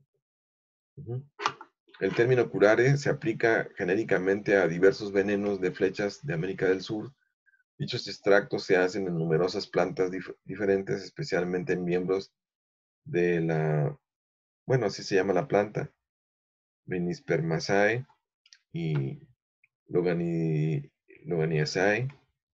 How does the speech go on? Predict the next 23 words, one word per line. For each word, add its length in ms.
¿sí? 300
Estas 380
pueden 240
añadirse 720
a, 280
a 260
otras 340
plantas. 680
Es 160
una 160
neurotoxina. 960
Se 120
encuentra 360
en 80
diversas 340
plantas, 540
el 120
curare. 440
Se 460
realiza 500
una 200
sustancia 560
pastosa 640